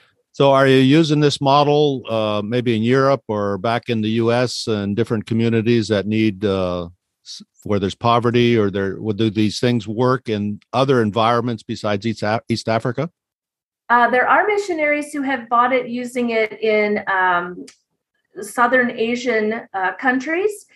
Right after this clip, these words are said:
Speaker 2: But because I live here in East Africa, this is where I use it most of the time. I don't spend a lot of time in America or in other countries just yet.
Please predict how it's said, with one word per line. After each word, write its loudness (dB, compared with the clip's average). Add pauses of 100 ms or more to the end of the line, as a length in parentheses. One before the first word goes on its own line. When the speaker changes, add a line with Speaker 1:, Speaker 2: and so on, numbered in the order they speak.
(220)
Speaker 2:
But 2
because -2
I 6
live 0
here -2
in -4
East -6
Africa, 0
this -2
is -10
where 4
I 2
use 0
it -6
most -4
of -8
the -4
time. -2
I -2
don't -4
spend -4
a 0
lot 2
of -8
time -4
in -6
America -2
or 2
in -6
other -4
countries -8
just -14
yet. -2